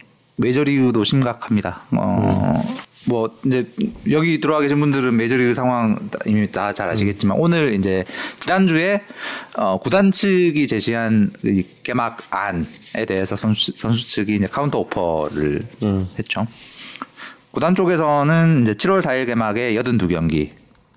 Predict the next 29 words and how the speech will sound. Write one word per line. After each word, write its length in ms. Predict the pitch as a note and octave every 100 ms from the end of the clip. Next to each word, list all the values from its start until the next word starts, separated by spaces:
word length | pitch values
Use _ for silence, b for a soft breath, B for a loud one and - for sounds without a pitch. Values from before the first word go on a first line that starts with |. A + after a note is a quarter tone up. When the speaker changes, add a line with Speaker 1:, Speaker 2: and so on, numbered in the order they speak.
| _ -
Speaker 1:
그다음에 400 | E2+ E2+ A#2+ C3
선수 240 | B2+ A#2+
측을 200 | B2 G#2+
매우 200 | G#2 C3
분노하게 480 | A#2 A2 G#2+ G#2+ G2
만든 480 | E2 D#2+ F#2 C#3 D#3+ - _
고액 300 | - B2 B2+
연봉자 420 | A2 G#2 G#2 G#2 F2+
연봉 380 | F2 F#2+ F#2
대폭 280 | E2 F#2 A#2
삭감 280 | G#2+ G2+ E2+
Speaker 2:
음. 140 | F#2+ F#2 - -
Speaker 1:
안이 180 | E2 E2
포함돼 300 | - E2+ D#2+
있었고, 380 | - - E2 - -
그 60 |
선수도 240 | A#2 A#2 A2+
뭐 240 | F#2+ - -
진짜 180 | - G#2+
분노했죠. 580 | A2 A2+ A#2+ A#2 F#2 F#2 -
맥스 240 | G2+ -
셔저 400 | A2+ G2+ G#2 G2
뭐 80 | F2+
이런 220 | F#2 G2 F#2
선-, 160 | F#2+ - -
여러 140 | G2+ A#2+
명의 140 | A#2+
선수들이 460 | A2 G2+ A2 G#2 G2+
트위터로 1120 | - G2+ G#2+ F#2+ F#2 F2 F2+ G2 G2+ G#2